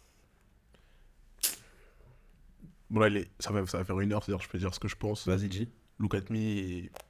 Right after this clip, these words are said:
Speaker 2: T'as pas aimé, toi, Look at Me ?
Speaker 1: J'ai pas pas aimé, mais c'est tellement super trop loin de tous les autres trucs qu'il a fait que j'ai pu apprécier.
Speaker 2: Ouais, mais moi, j'aime beaucoup les sons Rage, en fait.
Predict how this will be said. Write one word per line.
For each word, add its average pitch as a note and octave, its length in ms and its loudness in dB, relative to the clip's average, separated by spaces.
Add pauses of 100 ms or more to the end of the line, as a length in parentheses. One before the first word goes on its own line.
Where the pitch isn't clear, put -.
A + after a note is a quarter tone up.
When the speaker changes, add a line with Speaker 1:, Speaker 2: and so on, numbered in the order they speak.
(160)
Speaker 2:
T'as - 100 -4
pas - 120 -12
aimé, A#3 180 2
toi, B3+ 180 2
Look G#3 160 0
at F#3+ 100 0
Me ? G#3+ 100 4
Speaker 1:
J'ai A#2 120 2
pas C#3 180 4
pas A#2 200 2
aimé, G#2+ 280 2
mais F#2 420 0 (640)
c'est G2+ 400 -4
tellement B2+ 340 4
super - 460 -2
trop - 200 -4
loin A#2+ 380 2
de A2 220 2
tous A2+ 280 -4
les A#2 160 4
autres A2 120 -2
trucs A#2 280 -2
qu'il G#2 140 -2
a F#2+ 60 0
fait G#2 140 2
que A2 80 0
j'ai G#2+ 80 0
pu G2 120 0
apprécier. G2+ 480 -2
Speaker 2:
Ouais, A#2+ 140 6
mais G#2 80 2
moi, G2 140 2
j'aime D#2+ 180 2
beaucoup E2+ 260 -2
les F2+ 100 2
sons E2+ 160 -2
Rage, E2 280 -2
en D2 80 -4
fait. - 300 -8